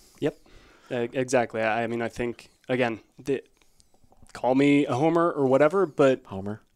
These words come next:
Speaker 1: <laughs> thank you. Uh, but the team that we saw in the second half is, is capable of really making a run. The, the talent is still there. Uh, they can do it. It's, it's about the Falcons. It's not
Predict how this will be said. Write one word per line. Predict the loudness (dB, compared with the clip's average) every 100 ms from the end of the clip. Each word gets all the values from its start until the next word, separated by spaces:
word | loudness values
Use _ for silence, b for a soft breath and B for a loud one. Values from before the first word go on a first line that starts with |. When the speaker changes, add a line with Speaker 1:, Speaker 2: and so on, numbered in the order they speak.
| 0
Speaker 1:
<laughs> | 0 0 -8 -12
thank | -10 -8
you. | -12 -14 B B _
Uh, | 4 4 2 -4 -18 _ _
but | 4 4 2 _ -20 -20 -6
the | 4 4
team | 6 6
that | 8
we | 6 4
saw | 4
in | 4
the |
second | 4 0 0
half | 0 2 2 -2 -2
is, | 0 -2 -2 -4 -4 B B B _
is | -6 -6
capable | -2 -2 0 -2 -2
of | -4 -6
really | -4 -2
making | -4 -6 -8
a | -10
run. | -10 -12 -8 -2
The, | -2
the | -2 -6
talent | 0 2 2 -2
is |
still | -2 -2 0
there. | 2 2 0 b b b b b _ -2
Uh, | 0
they | 0
can | -2 -4
do | -2 2
it. | 4 2 -4
It's, | -4 -2 -4 -6
it's | -6 -4
about | -2 0 2 0
the | -4
Falcons. | -2 -2 -2 -10 -10 -10
It's | -8 -6
not | -2 -4